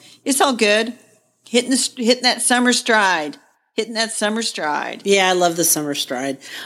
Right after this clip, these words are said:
Speaker 2: I'm trying to decide if I'm gonna pull up my Vivid Choy and my mustard greens because I may let 'em just go to flower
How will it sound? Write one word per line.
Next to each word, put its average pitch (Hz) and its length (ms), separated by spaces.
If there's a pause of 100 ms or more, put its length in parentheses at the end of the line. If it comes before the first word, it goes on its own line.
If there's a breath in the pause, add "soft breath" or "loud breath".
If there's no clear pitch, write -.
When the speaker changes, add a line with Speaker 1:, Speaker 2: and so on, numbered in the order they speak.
Speaker 2:
I'm 277 120
trying 370 300
to 359 80
decide 196 800
if 202 160
I'm 202 120
gonna 196 200
pull 220 240
up 214 140
my 185 160
Vivid 190 420
Choy 190 680 (560 soft breath)
and 190 260
my 170 120
mustard 180 560
greens 220 520
because 202 500
I 185 100
may 208 220
let 190 180
'em 175 140
just 170 260
go 170 240
to 170 160
flower 175 640